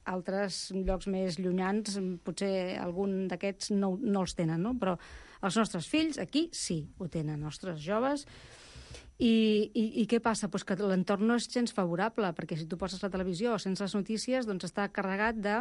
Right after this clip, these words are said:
males notícies, de gent que es mata, de gent que s'agredeix,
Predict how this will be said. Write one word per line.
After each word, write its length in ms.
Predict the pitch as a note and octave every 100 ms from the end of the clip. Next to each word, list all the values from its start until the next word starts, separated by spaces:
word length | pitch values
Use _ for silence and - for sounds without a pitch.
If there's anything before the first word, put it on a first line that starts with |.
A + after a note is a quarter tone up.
| B3+
males 320 | G3 G#3+ A#3+
notícies, 680 | F#3 E3 A#3+ - F#3 G#3 C4+ - - - -
de 140 | F#3 F3
gent 220 | G3+ G3+
que 80 | G3+
es 120 | - - -
mata, 380 | F#3+ B3+ G#3 B3 E4 - - -
de 140 | F#3+ E3
gent 240 | G3+ G3+
que 200 | F#3+ G3 F3+
s'agredeix, 880 | - F#3 E3+ E3 G3 C4 E4 F4